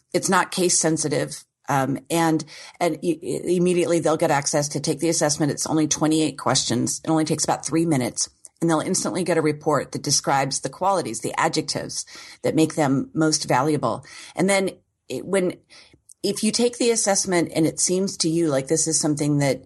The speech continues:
that allows you to be more confident and fulfilled in your own work, then I invite you to send it out to your network, send it out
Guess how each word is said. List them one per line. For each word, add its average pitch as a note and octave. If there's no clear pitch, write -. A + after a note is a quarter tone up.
that C3+
allows D3+
you D3
to C#3+
be D3+
more C#3
confident D3+
and -
fulfilled D3
in C#3+
your C3+
own G#3
work, C3
then D#3
I F3
invite D#3
you D3+
to D3
send E3+
it E3
out D3+
to D#3
your D#3+
network, E3+
send E3
it D#3+
out D3